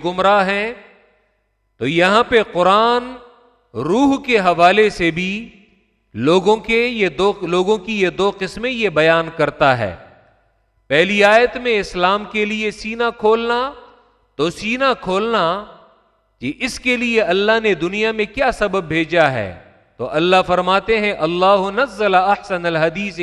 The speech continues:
کتاباً متشابہا۔" یہ قرآن بھیجا ہے، وہ عمدہ باتیں، وہ عمدہ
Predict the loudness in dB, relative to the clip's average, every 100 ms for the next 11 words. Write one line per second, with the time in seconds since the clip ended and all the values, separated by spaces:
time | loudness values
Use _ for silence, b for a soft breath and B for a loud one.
0 | -6 -4 2 2 2 0 -2 -10 -20 _
1 | _ _ -8 -4 0 0 2 2 4 4
2 | 4 4 4 0 -8 -20 -20 _ _ _
3 | _ -8 -8 -2 4 6 6 4 2 2
4 | 0 4 4 4 2 4 2 2 0 2
5 | 4 6 6 4 2 -2 -4 -8 -14 -20
6 | _ _ _ _ _ 0 4 4 2 0
7 | 4